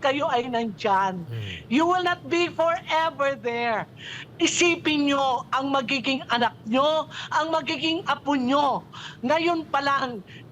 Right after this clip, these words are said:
Speaker 1: dapat alisin na ito. Resign! Bongbong Marcos,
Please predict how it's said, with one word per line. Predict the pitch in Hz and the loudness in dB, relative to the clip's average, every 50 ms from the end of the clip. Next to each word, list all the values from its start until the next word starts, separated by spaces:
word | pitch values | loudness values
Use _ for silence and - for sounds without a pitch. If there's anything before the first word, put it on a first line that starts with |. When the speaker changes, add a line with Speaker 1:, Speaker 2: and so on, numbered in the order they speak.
| - - - | -20 -4 0
Speaker 1:
dapat | 294 302 311 311 311 - 311 302 294 - - - - - | 2 2 2 2 0 0 0 -2 -2 -4 -8 -16 -12 -4
alisin | - 285 302 294 302 - - - 320 320 294 | -4 -4 -2 -2 -6 -8 -6 -4 -4 -4 0
na | 277 277 254 | 0 0 0
ito. | 247 247 - - 277 285 277 240 185 - - - - - - | 0 -4 0 2 2 4 4 0 -2 -6 -14 -14 -14 -8 -4
Resign! | 233 285 320 320 277 - - 320 339 349 359 359 349 330 294 254 220 180 - - - - - - - - - - - | -2 0 0 0 0 0 2 2 2 4 2 2 0 0 -2 -4 -8 -12 -14 -20 -20 -20 -20 -20 -20 -20 -20 -6 -2
Bongbong | 330 359 381 370 349 339 330 269 320 330 339 311 | 0 0 0 0 -2 -6 -4 0 0 0 0 0
Marcos, | 294 285 277 269 277 285 294 294 277 254 - - 277 269 269 262 - - - | -6 -8 -6 -2 2 2 2 2 2 0 0 0 2 2 2 0 -2 -10 -16